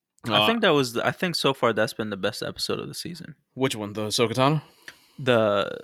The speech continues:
Speaker 2: The one
Speaker 1: the one
Speaker 2: after?
Speaker 1: after.
Speaker 2: I don't,
Speaker 1: I think,
Speaker 2: I,
Speaker 1: I
Speaker 2: I
Speaker 1: think
Speaker 2: like 'em
Speaker 1: it's
Speaker 2: both about the same.
Speaker 1: Like, don't get me wrong, I loved Ahsoka Tano. She was awesome in the show and stuff like that. But that, like, just that, the, the episode afterwards was, and, and we can see why,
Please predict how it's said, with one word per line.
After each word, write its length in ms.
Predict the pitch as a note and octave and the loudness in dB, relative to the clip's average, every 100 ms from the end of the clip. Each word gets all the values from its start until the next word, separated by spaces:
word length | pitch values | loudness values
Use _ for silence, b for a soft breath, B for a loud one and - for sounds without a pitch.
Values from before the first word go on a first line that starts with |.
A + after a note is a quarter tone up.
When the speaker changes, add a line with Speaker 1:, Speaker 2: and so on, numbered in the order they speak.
| - | -4
Speaker 2:
The 40 | |
one 120 | G#2+ | 2
Speaker 1:
the 40 | A2 | 4
one 100 | A2 | 4
Speaker 2:
after? 100 | B2 | 2
Speaker 1:
after. 300 | B2+ F2+ - _ - | 0 -6 -6 _ 2
Speaker 2:
I 200 | D4+ A#4+ | 6 8
don't, 160 | A4+ - | 6 2
Speaker 1:
I 80 | C#3 | 4
think, 320 | A#3 A3+ - - | 4 2 0 4
Speaker 2:
I, 80 | |
Speaker 1:
I 20 | F3+ | 6
Speaker 2:
I 140 | G#3 | 8
Speaker 1:
think 140 | B3 | 8
Speaker 2:
like 120 | B3 A3+ | 8 6
'em 60 | D#3 | 6
Speaker 1:
it's 40 | |
Speaker 2:
both 180 | C3 A#2 | 6 4
about 260 | G2+ G2 F#2 | 0 -2 -2
the 60 | |
same. 280 | - C#2 G2 _ _ _ - _ b b b b b - | -8 -8 -10 _ _ _ -20 _ b b b b b 4
Speaker 1:
Like, 180 | F3+ F3 D#3+ | 4 4 2
don't 160 | E3+ A3 | 4 6
get 160 | A#3+ | 6
me 80 | E3+ | 6
wrong, 340 | B2 C3+ C3+ G2 | 6 6 6 4
I 100 | C3 | 2
loved 340 | C3 C#3 A2 | 4 2 0
Ahsoka 400 | G#2 B2 G#2+ G2+ | -2 -2 -2 -6
Tano. 400 | - A2 A2 G2+ | -4 -2 -2 -6
She 160 | - A2+ | -6 -6
was 240 | A2 G2 - | -6 -8 -2
awesome 440 | A2+ A2 - A2+ G#2+ | 0 0 0 -4 -6
in 140 | G2+ | -6
the 100 | G#2+ | -8
show 400 | - - A2+ G#2 | -6 -2 0 0
and 100 | G#2 | -4
stuff 260 | - A2 - | -4 -4 -4
like 160 | G#2+ | -4
that. 200 | A2 G2+ | -2 0
But 220 | G2+ A#2 - | 2 2 4
that, 240 | G#3+ - _ - - | 2 0 _ -10 0
like, 300 | C3+ C3 A#2 | 2 2 2
just 260 | D#3+ - | 0 0
that, 380 | G3 F#3 - A#2 | 0 0 -4 -2
the, 100 | C3 | -2
the 200 | A#2 B2+ | 2 0
episode 380 | F3 - E3 A2+ | 0 0 0 4
afterwards 680 | G#2 G#2+ G#2+ G2+ F#2+ G2 - | 2 2 -4 -2 -4 -8 -6
was, 380 | G2 G2+ G#2+ - | -4 -4 -6 0
and, 240 | C#3 D3 - | 4 4 4
and 320 | D3+ D#3 C#3 | 2 4 6
we 80 | E3+ | 6
can 180 | F#3 E3+ | 6 4
see 220 | - D#3+ | 4 4
why, 480 | A#2+ A2+ G2+ - | 6 6 4 -2